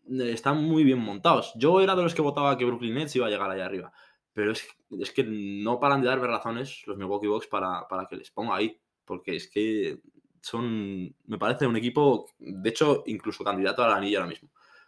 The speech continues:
El primero, pondría. Y porque es que Giannis es un superhéroe. Giannis es un superhéroe y, y, y la gente lo está pasando por alto ya. Ya la gente como que lo tiene ya, "Ah, mira, este en la, en la cajita de Superman",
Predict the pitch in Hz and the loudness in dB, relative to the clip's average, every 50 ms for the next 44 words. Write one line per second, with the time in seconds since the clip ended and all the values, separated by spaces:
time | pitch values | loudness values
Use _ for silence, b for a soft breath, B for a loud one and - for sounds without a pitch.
0 | b b _ - 95 92 - - - 85 - - - _ _ _ _ _ _ _ | b b _ -4 -4 -4 -4 -4 -6 -6 -6 -8 -12 _ _ _ _ _ _ _
1 | _ _ _ _ - 90 95 80 73 - - - - _ _ _ _ _ _ _ | _ _ _ _ -10 -8 -6 -6 -6 -6 -8 -10 -14 _ _ _ _ _ _ _
2 | _ _ _ _ _ _ _ _ _ _ - - - 123 113 110 107 104 98 95 | _ _ _ _ _ _ _ _ _ _ -6 0 2 4 4 4 4 2 2 0
3 | 90 87 87 92 95 90 - 104 95 98 107 110 107 - - 113 - - - 120 | -2 -4 -6 -8 -6 -2 0 2 4 4 4 4 2 0 -2 -4 -4 -2 -4 -4
4 | 110 - 107 - 98 110 110 92 - - - _ _ _ - 104 107 117 113 127 | -4 -4 -2 0 2 2 2 0 -2 -4 -12 _ _ _ -2 0 0 2 2 0
5 | 120 107 113 117 123 123 123 123 127 127 143 147 143 131 117 110 104 101 98 92 | 0 2 6 6 6 8 10 10 10 10 10 8 8 6 4 0 -2 0 -2 -2
6 | - - 107 - 90 92 - - - _ - 95 95 95 - 120 120 135 127 123 | -4 -4 -6 -6 -6 -8 -10 -12 -16 _ -10 -6 -6 -4 -2 0 2 4 4 4
7 | - 123 107 110 - 107 101 95 98 95 98 92 - - 73 73 - - 107 110 | 4 2 0 0 -2 -4 -2 -2 0 0 -2 -2 -4 -6 -8 -8 -8 -4 -2 0
8 | 107 110 110 - 113 113 - 123 - 110 110 104 107 113 113 110 - 139 139 143 | 2 2 2 0 -2 0 0 -2 0 0 -2 0 0 0 2 4 4 4 6 6
9 | 135 127 113 117 135 151 - - 202 139 123 110 98 101 - - 127 135 - 156 | 4 4 4 4 4 2 2 2 0 2 2 0 0 0 -2 -4 -2 0 2 2
10 | 139 120 107 - - 104 107 107 104 107 101 - - - 139 120 113 113 - 120 | 2 2 0 0 0 2 2 2 2 2 2 2 2 4 4 4 4 2 0 -2
11 | 98 113 104 117 143 180 208 285 - | -2 0 2 2 2 2 0 -2 -8